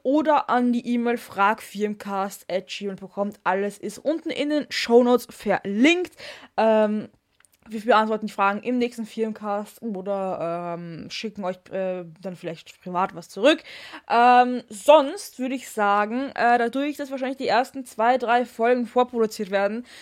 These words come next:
äh, sein, werden wir höchstwahrscheinlich erst ab Folge vier, fünf auf eure Fragen eingehen können. Also nicht wundern, falls wir in den nächsten zwei Folgen noch nicht darauf eingehen. Ähm, denn es kann sein, dass diese Folge noch gar nicht online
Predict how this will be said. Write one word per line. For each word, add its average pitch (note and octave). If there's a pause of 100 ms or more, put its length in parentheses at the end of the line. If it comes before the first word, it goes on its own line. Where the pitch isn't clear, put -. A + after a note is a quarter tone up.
(140)
äh, G#3+
sein, G#3
werden A3
wir A3
höchstwahrscheinlich A3
erst G#3+
ab A3
Folge G#3+
vier, A3+
fünf A3+
auf G3
eure G3
Fragen G3
eingehen F#3
können. G3
Also F#3+
nicht G#3
wundern, G3+ (320)
falls G#3+
wir G3+
in -
den G3+
nächsten G#3
zwei F3
Folgen F#3
noch E3
nicht F3+
darauf E3+
eingehen. G3+ (380)
Ähm, F3+
denn F#3
es F3
kann G3
sein, F3
dass F3
diese E3+
Folge E3
noch -
gar E3
nicht F3
online D#3